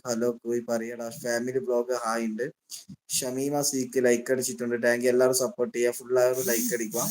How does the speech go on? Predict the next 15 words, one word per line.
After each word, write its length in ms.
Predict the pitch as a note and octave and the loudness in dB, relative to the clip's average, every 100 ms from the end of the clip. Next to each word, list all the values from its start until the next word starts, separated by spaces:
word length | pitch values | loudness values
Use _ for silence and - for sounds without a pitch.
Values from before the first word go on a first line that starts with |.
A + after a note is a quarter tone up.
| A#3+ B3 D#3 - _ _ A#2+ | -2 -4 -6 -14 _ _ -20
റഫീന 480 | - - C#3+ D3 D3 | -20 -14 -12 -8 -8
താഹിർ 580 | D3 C3 B2+ B2+ C3 C3 | -6 -2 0 2 2 2
ഹായ് 440 | B2 A#2 A#2 A#2+ | 2 4 4 4
ഉണ്ട്. 280 | A#2 A2+ C#3 - _ _ - _ _ _ | 2 0 0 -4 _ _ -20 _ _ _
ഏഹ്, 360 | A#2 B2 B2 - | -8 -6 -2 2
ഏട്ടായി 420 | B2+ B2 C#3+ C#3+ | 2 4 4 4
കോഫി 460 | C#3+ C3+ B2+ B2+ C3+ | 6 8 8 6 4
വേണ്ട, 320 | B2 C3 C3+ | 6 6 6
എനിക്ക് 380 | C#3 B2+ A#2+ B2 | 4 4 2 0
കോഫി 280 | B2 A#2+ C3+ | 0 2 0
വേണ്ട, 260 | B2 A#2 | 0 0
ഞാൻ 400 | G#2+ A#2+ A#2+ A#2+ | -2 -4 -10 -12
ചായ 260 | A#2 A#2+ A#2+ | -12 -8 -8
എല്ലാം 180 | A#2+ B2 | -8 -10
കുടിച്ചിന്. 400 | A#2 A#2+ G#2+ | -8 -6 -6